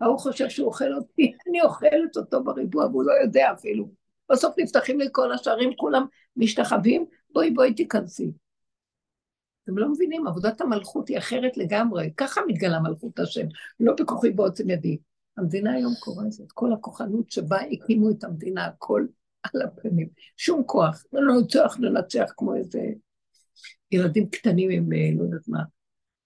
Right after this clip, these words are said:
וכלום, צריך רק הכנעה, התמעטות, שקט, לא להרים ראש, אל תתוודע לרשות, שלא ידעו שאני קיים, מעצמי לעצמי, מילי בלפום אל הגליה. מה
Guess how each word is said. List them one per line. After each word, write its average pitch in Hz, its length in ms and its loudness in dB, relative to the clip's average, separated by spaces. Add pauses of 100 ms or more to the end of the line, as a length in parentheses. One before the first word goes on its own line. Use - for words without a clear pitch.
(140)
וכלום, 175 800 -2 (500)
צריך 185 360 0
רק 165 160 -6
הכנעה, 170 420 -4 (580)
התמעטות, 175 840 -2 (360)
שקט, - 720 -4 (240)
לא 196 140 2
להרים 180 280 0
ראש, 202 340 -4 (240)
אל 226 80 4
תתוודע 180 520 2
לרשות, 180 500 0 (480)
שלא 202 340 4
ידעו 220 200 2
שאני 180 320 0
קיים, 180 420 -2
מעצמי 247 520 2
לעצמי, 254 720 0 (160)
מילי 247 320 8
בלפום 302 520 4
אל 254 120 6
הגליה. 165 500 0 (960)
מה 254 100 -4